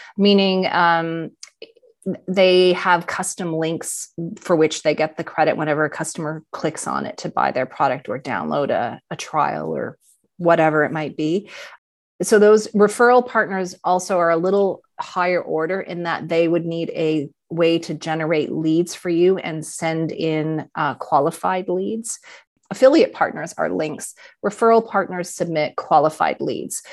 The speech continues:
So it sort of moves up the food chain a bit. You know, an affiliate partner doesn't need a lot of education. They need to understand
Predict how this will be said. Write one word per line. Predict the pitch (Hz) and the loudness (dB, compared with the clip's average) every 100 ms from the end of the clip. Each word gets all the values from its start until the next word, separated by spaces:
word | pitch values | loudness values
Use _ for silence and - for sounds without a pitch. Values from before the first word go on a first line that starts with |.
| - | -18
So | - 220 202 | 0 6 6
it | 196 | 6
sort | - 247 302 | 2 2 4
of | 226 - | 4 2
moves | 190 202 202 196 | 2 6 4 4
up | 175 - | 0 0
the | 160 | -6
food | - 160 165 | -4 -4 -4
chain | - 147 156 | -8 -10 -8
a | |
bit. | 139 151 - | 0 0 0
You | |
know, | 170 170 | -4 -4
an | |
affiliate | 170 - 208 214 214 - | -6 0 4 6 6 2
partner | 175 139 175 | -2 -2 -2
doesn't | 175 240 226 | -2 -2 -4
need | 185 | -4
a | 170 | 0
lot | 160 160 | 2 2
of | 170 | 0
education. | - 160 151 151 - 160 | -6 -8 -10 -8 -8 -6
They | 160 | -4
need | 175 175 | -4 -4
to | - | -6
understand | 170 165 - 160 156 156 156 | -6 -6 -6 -4 -2 -2 -4